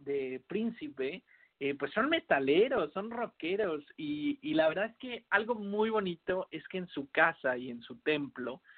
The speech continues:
pues se congregaban, eh, personas de todos, de todos los backgrounds,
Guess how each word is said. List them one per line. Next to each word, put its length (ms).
pues 180
se 120
congregaban, 1000
eh, 260
personas 680
de 320
todos, 460
de 100
todos 420
los 220
backgrounds, 720